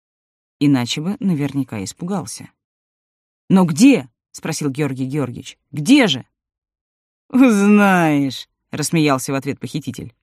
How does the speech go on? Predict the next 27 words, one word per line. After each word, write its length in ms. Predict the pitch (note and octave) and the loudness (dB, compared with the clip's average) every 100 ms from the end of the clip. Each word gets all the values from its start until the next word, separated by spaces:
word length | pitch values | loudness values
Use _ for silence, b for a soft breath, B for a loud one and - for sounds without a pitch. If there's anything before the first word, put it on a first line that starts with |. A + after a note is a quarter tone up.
| _ _ _ _ _ _ _ _ - | _ _ _ _ _ _ _ _ -6
Короткие 500 | D3 C3 C3+ - D3 | -2 -2 -4 -8 -8
гудки. 400 | C#3 - - _ _ _ _ _ B G3+ | -8 -12 -20 _ _ _ _ _ B -6
Георгий 420 | E3 G#3 F#3+ D#3 | 2 4 4 0
Георгиевич 520 | E3 F#3 G3+ F3 E3 - | 2 4 4 2 -2 -4
хотел 400 | D#3+ F3+ E3+ C3+ | -4 -2 -2 -4
положить 500 | E3 E3 D#3+ D#3 - | -4 -2 -2 -4 -4
трубку 340 | F#3 F#3 - | -4 -4 -2
на 140 | F3 F#3 | 0 4
место, 540 | A#3 B3+ F#3 E3 B2+ b b b _ | 6 4 2 -4 -10 b b b _
но 180 | D#3 E3 | -2 0
в 100 | D#3+ | 0
ухе 220 | A3 A3+ B3+ | -2 -2 -2
прозвучал 640 | B3 F#3+ G3 F#3+ G3 G#3+ | -2 -2 -2 0 0 0
голос 400 | D#3 E3 F3 E3 | 0 0 -2 -2
Бориса 340 | D#3+ C#3 - | -4 -4 -6
Хвата. 480 | - D#3 A#2+ - - _ _ _ _ _ _ _ _ _ _ - | -8 -6 -6 -10 -20 _ _ _ _ _ _ _ _ _ _ -6
«Линию 600 | C#3 D#3+ E3+ F3 F3 F#3 | -2 2 4 4 4 4
не 140 | F3+ F3 | 2 2
разъединять. 760 | E3 E3+ E3+ F3+ D#3+ A2+ - B B | 0 0 0 0 0 -4 -10 B B
Они 180 | D3+ F3+ | 2 4
наверняка 560 | F3+ F3 D3+ F3 F3+ F3 | 4 4 2 0 0 -2
скоро 280 | - F3 E3+ | -2 -4 -4
позвонят, 540 | E3 F3+ F#3 B2+ - B - | -4 -2 -2 -4 -8 B -12
сменят 440 | - F3+ E3+ D3 | 0 4 4 2
точку 460 | F#3 F3 - A#3 - - | 0 -2 0 -4 -4 -6
и 100 | F3 | -4
позвонят». 560 | E3 D3+ D#3+ D#3 A#2 | -4 -2 -2 -2 -4